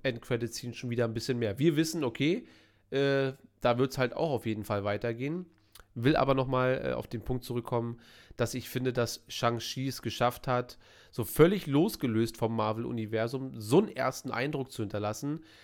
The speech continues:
dass wenn du mir sagst, dass, äh, zweitausenddreiundzwanzig Shang-Chi zwei kommt,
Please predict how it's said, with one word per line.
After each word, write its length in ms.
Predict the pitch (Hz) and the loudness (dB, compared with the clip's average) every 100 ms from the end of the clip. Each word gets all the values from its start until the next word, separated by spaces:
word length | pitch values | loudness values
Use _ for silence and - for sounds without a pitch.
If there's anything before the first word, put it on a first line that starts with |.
| - - | -18 -2
dass 220 | 117 - | -2 0
wenn 140 | 127 | -2
du 60 | 127 | 0
mir 160 | 135 123 | 0 2
sagst, 420 | 120 127 139 - | 4 2 0 -2
dass, 180 | 123 - | -2 -2
äh, 320 | 135 123 117 | -2 -2 -2
zweitausenddreiundzwanzig 1500 | - 123 120 120 110 107 - 117 151 147 139 135 139 131 - _ - | -2 -2 0 -2 -2 -4 0 2 2 -2 -4 -4 -6 -8 -12 _ -10
Shang-Chi 580 | - 120 123 - 127 | -2 -2 -2 -4 -8
zwei 400 | 120 - - 135 | -8 -4 0 0
kommt, 460 | 175 - 127 160 - | 0 -2 -2 -2 -8